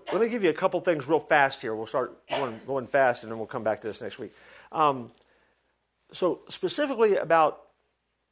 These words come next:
transgenderism. Um, when we disparage the physical human body that God has designed and in whose image it's made, um, we are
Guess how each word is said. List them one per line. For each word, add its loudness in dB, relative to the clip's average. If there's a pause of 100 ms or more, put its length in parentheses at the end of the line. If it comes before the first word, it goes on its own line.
(1040)
transgenderism. -4 (960)
Um, 0 (840)
when 0
we -2
disparage -2
the -8
physical -6
human -10
body 0
that -10
God 0
has -8
designed -10 (140)
and -10
in -12
whose -10
image -8
it's -14
made, -8 (920)
um, -8
we -2
are 2